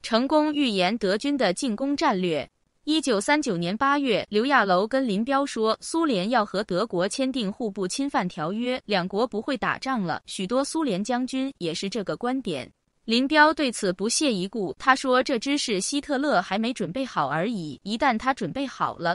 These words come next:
德国是一定要进攻苏联的。”对于纳粹德国是否会进攻苏联，当时苏联内部一直都有不同意见。一九四零年九月，苏军统帅部召开高级军事会议，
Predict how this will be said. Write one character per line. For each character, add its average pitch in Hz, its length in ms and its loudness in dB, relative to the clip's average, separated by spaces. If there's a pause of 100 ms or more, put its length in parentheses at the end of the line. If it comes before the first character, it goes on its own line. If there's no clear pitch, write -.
德 214 180 0
国 202 240 2
是 220 200 -4
一 180 160 -6
定 254 200 -2
要 208 140 0
进 214 220 -4
攻 247 180 -2
苏 294 220 -4
联 170 280 -4
的。” 196 200 -4 (340)
对 320 180 2
于 233 120 0
纳 269 200 6
粹 240 240 2
德 196 220 2
国 208 240 4
是 214 220 -2
否 180 180 2
会 220 180 0
进 226 200 -4
攻 254 180 -2
苏 294 220 -2
联， 175 340 0
当 262 180 6
时 - 160 -2
苏 302 220 -2
联 202 180 0
内 254 200 -2
部 175 300 -6
一 254 140 0
直 185 220 -2
都 269 160 2
有 180 180 0
不 262 160 -6
同 175 220 -6
意 240 220 -4
见。 160 320 -4 (360)
一 311 160 2
九 220 180 4
四 302 220 0
零 247 160 0
年 262 180 0
九 165 240 -2
月， 190 300 2
苏 277 240 -2
军 285 180 0
统 196 240 -4
帅 233 200 0
部 208 240 0
召 220 200 4
开 226 240 2
高 294 220 2
级 285 220 -4
军 285 200 0
事 247 160 -2
会 190 220 -2
议， 160 260 -6